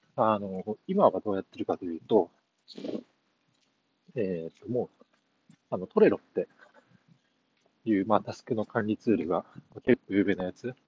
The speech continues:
えー、あると思うんですけど、まあ、それに、まあ、今決まってるタスクだけを、まあ、適当に放り込んで、まあ、適当にというか、まあ、あの、日ごとで一応、えー、ブロックを分けてるんですけど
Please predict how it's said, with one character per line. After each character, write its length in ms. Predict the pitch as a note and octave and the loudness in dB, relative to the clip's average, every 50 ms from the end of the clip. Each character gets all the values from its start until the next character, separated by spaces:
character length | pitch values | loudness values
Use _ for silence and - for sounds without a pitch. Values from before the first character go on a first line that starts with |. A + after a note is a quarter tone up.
| _ _ _ _ _ _ _ _ _ _ _ _ _ _ _ _ | _ _ _ _ _ _ _ _ _ _ _ _ _ _ _ _
え 40 | - | -4
ー、 640 | G#2+ G#2+ G2 G2 F#2+ F#2 F2+ E2+ F2+ G2 - - G#2+ - _ _ _ _ _ _ _ _ _ _ _ - - - - _ _ - _ _ _ _ | -2 -2 0 0 -2 -2 -2 -4 -6 -8 -10 -10 -16 -16 _ _ _ _ _ _ _ _ _ _ _ -16 -16 -16 -20 _ _ -20 _ _ _ _
あ 120 | - C3 A2 | 4 4 4
る 100 | F#2+ E2+ | 4 2
と 120 | - F2+ | -2 -4
思 120 | F2 F#2+ | -6 -4
う 40 | F#2 | -8
ん 20 | D#2+ | -10
で 80 | - - | -12 -12
す 60 | _ | _
け 80 | D3 | -4
ど、 260 | D3+ F3+ E3 G#2 F2 - _ _ | 0 2 2 2 0 -2 _ _
ま 120 | - C3 G#2 | -8 -8 -8
あ、 20 | - | -4
そ 80 | - F3 | -2 -2
れ 120 | F#3+ G3 | 0 0
に、 240 | G#3 A#3 E3+ F#2+ - _ _ _ _ _ _ _ | 0 0 -2 -2 -2 _ _ _ _ _ _ _
ま 100 | D3 A#2+ | -12 -12
あ、 20 | - F#3+ | -8 -4
今 200 | F#3 F#3 G#3+ D#3+ | 2 2 4 2
決 140 | - - A#2+ | 2 -2 -6
ま 80 | A2 | -8
っ 40 | G2 - _ _ | -8 -10 _ _
て 80 | - B2+ | 0 0
る 100 | A2 - | 2 2
タ 140 | - - - _ | 0 -6 -12 _
ス 80 | _ | _
ク 80 | - B2 | -4 -4
だ 120 | A2+ G2+ | -4 -2
け 140 | - - B2+ | 0 0 2
を、 160 | A#2+ G#2 - - _ - - _ _ _ _ _ _ | 4 2 2 0 _ -20 -20 _ _ _ _ _ _
ま 100 | - G2 | -18 -18
あ、 20 | - | -16
適 180 | - - - _ _ - | -18 -20 -20 _ _ 4
当 160 | F3+ F3 F3 | 4 6 6
に 100 | F3 E3 | 4 2
放 200 | - F3 E3 E3 | 0 2 2 2
り 100 | D#3+ D#3+ | 2 2
込 180 | - F3 D3 G2+ | -2 -4 -4 -2
ん 40 | E2 | 0
で、 220 | F#2 F#2+ F#2 - - - _ _ _ _ _ _ _ _ _ _ _ _ | 2 2 2 2 0 -10 _ _ _ _ _ _ _ _ _ _ _ _
ま 80 | - A2 | -10 -10
あ、 20 | |
適 160 | - B2 - - | -10 -10 -4 -2
当 100 | F#3 F3 | 0 0
に 100 | F3 D#3+ | 0 2
と 80 | - | 2
い 40 | A2 | 0
う 40 | - | 0
か、 40 | - - | 0 0
ま 100 | F#2 G2 | 0 0
あ、 80 | - - _ _ _ _ _ _ _ _ _ - | 0 0 _ _ _ _ _ _ _ _ _ -8
あ 60 | A#2 | -8
の、 60 | G#2 | -8
日 120 | - - D#3 | -6 4 6
ご 120 | F3 F3+ | 6 6
と 100 | - B2+ | 6 4
で 100 | F#2 F2+ | 2 2
一 220 | F2 - - - | 0 -2 0 0
応、 140 | F#2 F#2 - - _ _ _ _ _ _ _ _ - | 0 0 0 -2 _ _ _ _ _ _ _ _ -2
え 60 | G#2 | -2
ー、 220 | G2+ F#2 F2+ F2 | 0 0 0 2
ブ 80 | E2+ G#2+ | 4 4
ロ 60 | G#2 | 4
ッ 40 | G2 | 4
ク 160 | - - A2+ | 0 -2 0
を 20 | F#2+ | 2
分 100 | A2+ A2+ | 2 2
け 100 | - - | 2 -2
て 100 | - B2 | -2 -6
る 60 | F2+ | -10
ん 80 | - | -12
で 60 | - - | -14 -8
す 60 | - | 0
け 60 | - | 4
ど 220 | C3+ D#3 A#2 E2+ | 4 6 4 4